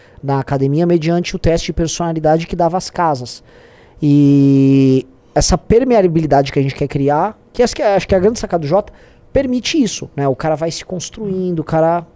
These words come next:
né, tem uma fluidez aqui. Tô pare-, ah, eu tô parecendo, sabe, um, um desconstruído. Mas é isso, você se constrói e se desconstrói ali. Acho que faz parte desse processo. Isso é uma das grandes revoluções que a gente vai tocar esse ano.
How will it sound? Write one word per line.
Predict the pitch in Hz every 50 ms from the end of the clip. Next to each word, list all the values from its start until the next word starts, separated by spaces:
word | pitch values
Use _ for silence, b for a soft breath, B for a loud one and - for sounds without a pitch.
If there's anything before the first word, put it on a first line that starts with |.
| -
né, | - 139 160 175 b b b b b _
tem | - 165
uma | 160 160 160 151 139 120 - _ -
fluidez | - - - - 175 180 190 202 170 147 151 165 170 147 143
aqui. | - -
Tô | 151 135
pare-, | - 156 160 156 B B B B B
ah, | - 143 170 180 160
eu | 151
tô | 135 - 147
parecendo, | - - 156 151 - - 185 190 196 190 180 190 185 175 156
sabe, | - - - 190 175 170 147 139 147
um, | 143 143 127 104 110 113 113 95 143 160 147
um | 151
desconstruído. | - - - 180 175 - - - 196 165
Mas | 190 269 311 -
é | 392
isso, | 381 - - -
você | - - 180
se | 165 - -
constrói | - 196 196 - - 202 208
e | 185
se | 196
desconstrói | 196 - - - 208 - - - 180 170
ali. | 165 151 147 180 185 B B B B B
Acho | B - 165
que | -
faz | - 190 190 185 -
parte | - - 175 170 185 - -
desse | 95 160 139 - -
processo. | - 151 139 - - 151 147 156 - - B B B B B 160
Isso | 240 214 285
é | 294
uma | 269
das | 220 240 190 160
grandes | 160 185 226 247 196
revoluções | 196 196 214 220 190 - 190 175
que | -
a | 170
gente | -
vai | 185 185
tocar | - 185 - 180
esse | 170 - - 185
ano. | 165 139 120